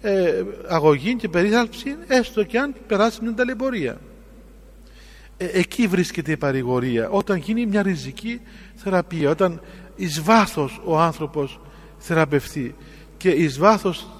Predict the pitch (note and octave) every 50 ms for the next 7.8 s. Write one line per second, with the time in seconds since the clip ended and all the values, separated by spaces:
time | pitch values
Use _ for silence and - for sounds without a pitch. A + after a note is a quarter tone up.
0 | - - - - - - - - - E3 C#3+ C#3 E3 A3 G#3 F3+ - F3 D3+ C3+
1 | - F#3+ A3+ G#3+ G#3 B3 B3+ - - - - - - - D3+ G3 A#3 A#3 G#3 F#3+
2 | E3 D3 - - D3 B2+ A#2 A#2 A#2+ A#2 A2 A2+ A2 G#2 G2+ G#2 - - - -
3 | - - - - - - - A#3 A#3+ A#3 - G#3 F#3 G3 F3 - - - E3+ D#3+
4 | D3+ C#3 C3 C#3+ C#3 C#3+ D3 C#3+ C#3 C3+ C#3 C3+ C#3 C3 C3+ C3 C3+ C#3 C3+ C3
5 | C3 C#3 C3+ C3 C3 - - - - - - - - D3+ C#3+ D#3 D3+ - C#3 -
6 | - - - D3+ C3+ B2 A#2+ B2+ A#2+ A#2 A2 G#2+ G#2+ G#2 G#2 - - A3+ A#3 -
7 | - G3 F#3+ F#3+ - - - F#3+ D#3+ B2 A2 A2 - - -